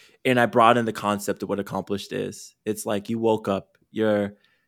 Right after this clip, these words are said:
you're breathing. And sometimes, like, folks are dealing with anxiety, depression. It's like the fact that you are up and you are, like, having this conversation with me, like, that, yes, yay you. You know what I'm saying? Um, it's just, like,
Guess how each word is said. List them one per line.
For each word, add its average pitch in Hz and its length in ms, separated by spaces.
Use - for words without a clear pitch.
you're 113 140
breathing. 104 580
And 104 240
sometimes, 143 520
like, 110 140
folks 147 240
are 123 60
dealing 117 160
with 107 140
anxiety, 95 680
depression. 107 580
It's 107 160
like 104 240
the 113 80
fact 143 320
that 139 100
you 123 200
are 110 140
up 110 380
and 107 140
you 110 140
are, 107 100
like, 98 340
having 135 240
this 127 140
conversation 117 480
with 101 120
me, 101 140
like, 95 220
that, 123 340
yes, 113 540
yay 120 220
you. 107 480
You 113 120
know 117 80
what 120 60
I'm 113 60
saying? 117 420
Um, 95 500
it's 120 180
just, 131 200
like, 113 260